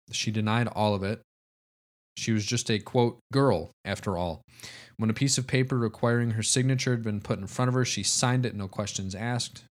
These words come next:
Quote, "This article goes back sixty years. You know that's before I was a judge," she said, as if the investigation had also ended sixty years before.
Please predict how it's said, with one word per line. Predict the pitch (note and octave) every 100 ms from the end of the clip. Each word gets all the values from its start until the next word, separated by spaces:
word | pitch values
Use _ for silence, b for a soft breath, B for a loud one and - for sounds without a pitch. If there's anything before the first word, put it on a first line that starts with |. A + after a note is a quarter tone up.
| _
Quote, | - C3+ C#3 -
"This | A2 -
article | - C3 C3 A2+
goes | A2 G#2
back | G#2 F#2+ -
sixty | - D3 - A#2+
years. | G#2+ G2+ G2+ G2 B B B B
You | G#2+
know | A2 B2
that's | A#2
before | - - A2+
I | G2+
was | F#2+
a | F#2
judge," | F#2 A2+ G#2+ F#2+
she | - -
said, | F2+ - F#2 F#2 -
as | A2 G#2+
if | G#2+
the | G#2
investigation | G2 G#2 - G#2+ G#2 - G#2
had | G2
also | F#2+ G#2 G2+ -
ended | B2 A2+ F#2
sixty | - F#2 -
years | E2 E2
before. | - - - F2